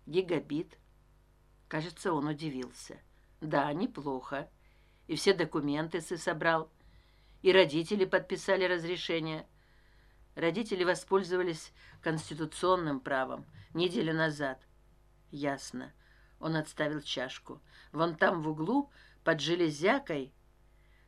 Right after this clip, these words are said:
прославленному сегменту брони имперского крейсера, у него никакого уважения не было. «Ну?» спросил я. «Мужик, который хлещет водку с торпом второго грузовоза.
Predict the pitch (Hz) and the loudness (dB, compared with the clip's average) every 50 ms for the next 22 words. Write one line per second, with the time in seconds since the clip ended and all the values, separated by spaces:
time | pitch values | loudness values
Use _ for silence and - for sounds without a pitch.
0 | _ - - - 160 170 165 - 196 190 180 180 175 170 170 170 170 165 165 160 | _ -12 0 2 2 2 2 4 4 4 4 4 0 -2 -2 -2 0 0 0 -2
1 | 156 - 180 160 156 165 170 180 180 165 165 175 165 156 147 156 160 156 156 165 | 0 -2 -2 -2 -2 -2 -2 -2 -2 -2 -2 -2 -4 -2 0 2 2 2 2 0
2 | 175 180 - 165 156 147 - 175 170 160 - - - 151 147 147 143 - 151 170 | -2 -4 -2 -2 -4 -2 0 0 0 0 -2 -6 -6 -4 -2 -2 -4 -2 2 2
3 | 196 220 214 - - 233 226 226 - - - - - - - - 151 156 165 175 | 2 2 2 -2 -4 -2 -2 -4 -4 -12 -18 -18 -20 -18 -6 -2 0 2 2 2
4 | 185 180 180 175 170 180 165 165 - 180 180 180 175 165 160 165 156 147 156 160 | 2 0 0 -2 -2 -2 -4 -2 0 2 4 4 4 4 4 2 2 2 0 0
5 | 180 180 185 180 180 180 180 - 156 160 151 143 139 143 139 139 127 - - - | 0 0 -2 -4 -4 -4 -2 -2 0 0 0 0 0 -2 -2 -2 -4 -6 -10 -20
6 | - - - - - _ - 151 151 151 151 147 156 190 254 285 - _ - - | -20 -20 -20 -20 -20 _ -4 0 2 2 2 2 2 0 -2 -4 -8 _ -16 -4
7 | 156 160 156 147 - 160 151 147 139 135 131 127 - - - - - - - - | -2 -2 -2 -2 -2 -4 -2 -2 -2 -4 -6 -6 -8 -14 -20 -20 -20 -20 -20 -20
8 | - - - - 233 269 269 226 202 196 190 180 156 - - 175 170 - 185 170 | -20 -16 -6 2 4 6 6 6 6 6 4 4 4 2 0 0 2 2 2 2
9 | 170 160 - - 180 175 160 165 - 180 165 156 170 175 190 190 160 - - - | 2 0 0 0 0 0 0 0 -2 -4 -4 -4 0 4 6 6 6 4 0 -6
10 | 151 143 - - - 190 185 185 - - 214 240 240 214 - - 196 160 170 180 | -6 -6 -4 6 6 6 6 6 4 4 4 4 4 2 4 4 4 6 6 6
11 | 190 196 185 165 160 160 143 151 147 143 139 143 147 139 135 143 143 | 6 6 6 4 2 -2 0 0 -2 -2 -2 -2 -4 -2 -2 -4 -4